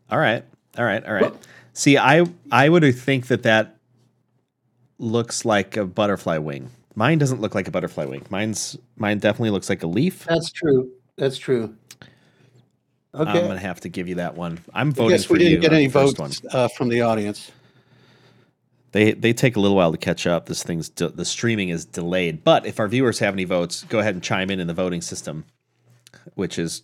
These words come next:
Speaker 1: really just the chat. There's no system. But it was neat how I said system. Okay. All right. I'm gonna, I'm gonna vote for you on that one. Do you have a vote,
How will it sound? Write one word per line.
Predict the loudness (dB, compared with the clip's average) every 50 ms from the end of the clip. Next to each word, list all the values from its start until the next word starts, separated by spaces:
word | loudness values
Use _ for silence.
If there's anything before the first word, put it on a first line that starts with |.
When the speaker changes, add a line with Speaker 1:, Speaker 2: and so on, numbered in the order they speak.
| -8 -4
Speaker 1:
really | -2 0 0 -2
just | -4 -6 -10 -12
the | -12
chat. | -10 -10 -8 -8 -10 -10 _ _ _ _ _
There's | -14 -14 -12
no | -12 -14 -14
system. | -14 -14 -16 -16 -18 -18 -20 -20 _ _ _ _ _ _ _ _ _ _ _ _ _ _ _ _ _ _ _ _ _ _ _ _ _ _
But | -12 -12 -12 _ _ _ _
it | -12 -12
was | -10 -8
neat | -8 -8 -8 -8
how | -10 -10
I | -10
said | -10 -10 -12 -12
system. | -14 -16 -16 -18 -20 -20 _ _ _ _ _ _ _ _ _ _ _ _ _ _ _ -14 -12
Okay. | -8 -8 -10 -10 -12 _ _ _ _ _ _ -20 -20 -20 -20 -20 -20 -20 _ _ _ 0
All | 2 2
right. | 2 2
I'm | 0 2 4
gonna, | 4 4 4 2 0 -2 -2
I'm | -2 0
gonna | 2 2 2
vote | 2 0 0 0
for | -4 -4
you | -2 -2 0 0
on | 0 -2
that | -2 -2 -2
one. | -4 -4
Do | -2 -2
you | -2
have | -2 -2
a | -4
vote, | -2 -2 -2 -2 -4 -10